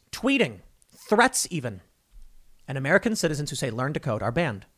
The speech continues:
This is bad, bad news for America. I could only say, look, I think many on the left just don't like this country, so what would they care?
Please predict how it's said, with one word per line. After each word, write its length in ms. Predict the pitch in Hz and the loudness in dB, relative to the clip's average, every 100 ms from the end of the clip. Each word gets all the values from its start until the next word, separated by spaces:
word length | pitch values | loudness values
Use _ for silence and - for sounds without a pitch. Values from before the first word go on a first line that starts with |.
| _ _ _ _ _ _ _ | _ _ _ _ _ _ _
This 100 | 143 | -10
is 100 | 208 | -6
bad, 280 | 160 160 156 | 0 2 4
bad 220 | 175 143 | 4 4
news 240 | 170 156 | 2 -2
for 140 | - 123 | -2 -4
America. 480 | 110 170 175 95 - - _ _ - _ _ | -2 -2 -2 -8 -10 -20 _ _ -20 _ _
I 80 | - | -4
could 140 | 175 196 | 4 4
only 200 | 233 196 | 4 4
say, 280 | 196 208 | 6 6
look, 260 | 175 202 - - - _ _ | 6 2 0 -16 -20 _ _
I 120 | 139 180 | -2 2
think 220 | 220 160 | 2 2
many 180 | 156 196 | 2 2
on 60 | |
the 80 | 190 | 2
left 240 | 135 170 | 2 2
just 160 | 170 135 | -2 -2
don't 220 | 151 165 | -2 2
like 180 | 135 160 | 0 0
this 160 | 180 - | -2 0
country, 320 | 190 214 147 | -2 0 0
so 140 | 156 | 0
what 100 | 147 | 0
would 140 | 175 139 | 0 0
they 100 | 190 | -2
care? 380 | - 92 90 | -4 -10 -10